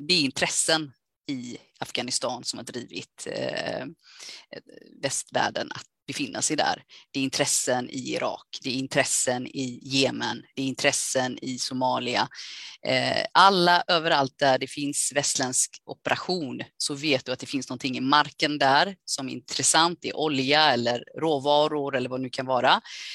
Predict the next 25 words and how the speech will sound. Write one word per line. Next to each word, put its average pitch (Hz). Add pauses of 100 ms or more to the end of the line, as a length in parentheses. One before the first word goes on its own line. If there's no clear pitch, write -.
(300)
Eh, 165 (220)
eller 170
så -
är 151
det 135
så -
att 131
man 127
vill 127
sälja 120
vapen, 127 (180)
eh, 117
till 156
de 143
här 135
staterna -
så -
att -
de 151
blir 139
beroende, 127
liksom, 120
av, - (140)
av 117 (260)
västvärlden, -